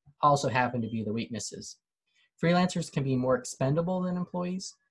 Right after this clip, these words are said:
One of my clients halted all contract consultants. For me, this meant losing fifteen hundred a month in monthly income.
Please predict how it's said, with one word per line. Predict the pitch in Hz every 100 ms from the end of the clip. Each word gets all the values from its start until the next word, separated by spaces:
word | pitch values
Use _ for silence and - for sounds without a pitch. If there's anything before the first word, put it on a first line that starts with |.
| _ _
One | - 156
of |
my | 160
clients | 156 160 147 -
halted | - 135 135 151 -
all | 127
contract | - 135 123 123 120 -
consultants. | 117 139 135 143 139 -
For | 123
me, | 127 123
this | 123 -
meant | 120 -
losing | 120 113 113 110 104
fifteen | 123 127
hundred | 120 113 107
a |
month | 110 107 - _ _ _ _ -
in | 120 113 110 107
monthly | 110 104 104
income. | 104 101 - -